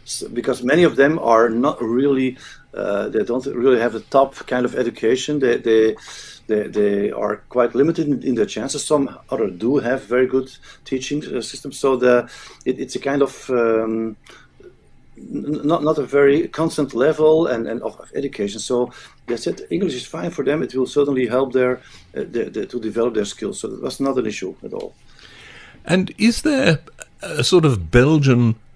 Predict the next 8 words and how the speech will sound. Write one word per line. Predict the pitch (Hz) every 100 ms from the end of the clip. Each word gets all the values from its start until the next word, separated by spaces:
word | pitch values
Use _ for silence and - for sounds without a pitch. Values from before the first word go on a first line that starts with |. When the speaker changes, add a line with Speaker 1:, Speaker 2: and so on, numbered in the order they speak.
| -
Speaker 2:
school | - - - 202 214 104 92 -
of | 92 110 -
composition? | 117 95 95 95 87 82 -
Or, | 113 110 - -
I | 92 131
mean, | 151
they're | 143 127
very, | 180 190 156